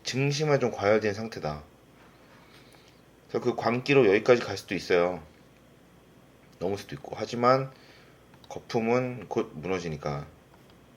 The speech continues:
그럴 때를 대비해서 저희 현금, 현금 최소 삼십 프로,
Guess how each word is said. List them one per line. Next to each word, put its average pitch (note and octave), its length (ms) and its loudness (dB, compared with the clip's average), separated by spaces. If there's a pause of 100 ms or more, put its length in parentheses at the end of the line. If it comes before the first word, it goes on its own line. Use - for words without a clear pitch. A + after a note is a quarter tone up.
(600)
그럴 G#2 180 -2
때를 G2+ 200 2
대비해서 G#2+ 760 2 (960)
저희 E2 520 -6
현금, C#3 460 -2 (1300)
현금 B2+ 500 -2 (560)
최소 D3 260 -2
삼십 C3 300 -4
프로, F#2 260 0